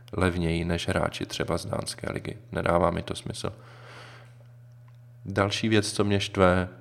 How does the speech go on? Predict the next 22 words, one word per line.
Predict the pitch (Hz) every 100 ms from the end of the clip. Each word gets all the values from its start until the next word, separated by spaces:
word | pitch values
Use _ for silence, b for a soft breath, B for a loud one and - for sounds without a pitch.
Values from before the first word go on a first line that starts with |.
| - - - - - - - -
disciplinární | 101 95 - 98 101 92 90 87 87
komise, | - 92 87 - 87 85 87 - - -
mm, | - 87 85 - - - -
předseda | - 92 - 90 87
Baček, | 85 85 85 - 85 -
eh, | 90 90
měl | 92 90 90
rozhovor | 92 87 92 92
ve | 87 90
Sportu | - 95 - 95 90 -
na | 104 92
začátku | 92 - 85 - -
tohohle | 92 92 90 92
týdne. | - 95 92 90 - B B B B B -
Naprosto | 101 90 95 -
se | 95 87
mi | 90
otvírala | - - 98 90 87 87
kudla | 95 87
v | 95
kapse. | - 92 - 92 87
Eh, | 92 - - - -